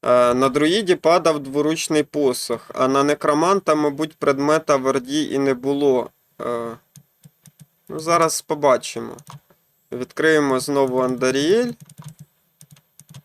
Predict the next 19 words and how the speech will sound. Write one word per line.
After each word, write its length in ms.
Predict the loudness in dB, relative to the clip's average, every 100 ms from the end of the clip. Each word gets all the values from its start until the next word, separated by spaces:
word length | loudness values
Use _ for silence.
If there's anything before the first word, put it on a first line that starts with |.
| -20 _ _ _ -20 -20 _ _ _ -20 -20 -20 _ -12
От 220 | -8 -6 -2
не 120 | -2
згадаю, 600 | 2 0 2 2 4 0
чи 200 | -2 -6
був 220 | -2 0
якийсь 400 | 0 0 -4 -6
предмет 540 | _ -2 0 0 0
на 120 | 0 -2
некроманта, 760 | -2 -2 -2 2 0 0 -4
те, 200 | -2 -4
що 240 | -2 -2
випадає 960 | -2 -2 -2 0 2 4 4 4 2 -2 -8
нам 440 | -4 -2 -2 -4 -12 _ _ _ _ _ _
з 180 | -8 0
Орди. 520 | 0 0 0 -2 -2 _ _ _ _ _ _ _ _ -20 -10
Слухайте, 720 | -6 2 2 2 -2 0 -4
був. 380 | 0 0 0 -4 _ _ _ _ _ _ _
Був 540 | -6 -6 2 2 2 0
меч. 680 | 2 4 2 0 -4 -10